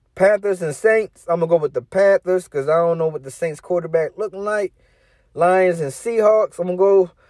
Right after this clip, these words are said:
I said I wasn't gonna throw it, but I'm gonna go ahead and go against my word. I'm gonna go with the Seahawks. Vikings and Packers, I'm going with the Packers. Vikings don't have Alan Thielen no more. He's out for the rest of the season. And Browns and Steelers,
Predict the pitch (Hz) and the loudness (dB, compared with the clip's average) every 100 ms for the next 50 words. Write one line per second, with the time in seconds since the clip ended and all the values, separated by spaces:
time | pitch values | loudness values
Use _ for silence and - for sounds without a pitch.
0 | _ - 156 226 226 208 214 214 202 202 | _ -8 -2 2 4 4 4 2 0 0
1 | 196 185 220 226 185 185 185 180 196 196 | 0 2 4 4 2 0 -2 0 2 4
2 | 190 175 185 175 185 175 175 175 180 190 | 4 4 0 2 -4 -4 -4 0 2 2
3 | 180 175 180 175 180 180 185 165 - 196 | 0 -2 -2 0 0 0 -4 -8 -8 -4
4 | 165 120 101 _ _ _ _ _ _ _ | 0 0 -2 _ _ _ _ _ _ _
5 | _ - 156 185 165 156 143 143 208 226 | _ -12 -4 -4 -4 -6 -8 0 2 2
6 | 180 208 202 _ _ 160 196 214 196 170 | 0 -8 -8 _ _ -6 -2 0 -2 -4
7 | 170 202 208 170 190 190 _ _ _ _ | -4 2 2 2 -4 -4 _ _ _ _
8 | 107 156 180 175 170 175 180 185 180 175 | -2 0 0 -2 -2 -2 0 2 2 2
9 | 175 175 170 185 185 180 175 175 180 185 | 2 4 0 0 0 0 -2 -2 0 -2
10 | 185 175 170 170 170 165 175 175 160 - | -2 -2 -2 0 -4 0 -2 -2 -10 -6
11 | 208 208 190 190 - _ _ _ _ _ | -6 -6 -10 -12 -16 _ _ _ _ _
12 | _ _ _ _ 143 147 135 185 208 190 | _ _ _ _ -4 -4 2 2 2 -2
13 | 175 - 226 240 226 - | -4 4 4 4 -2 -6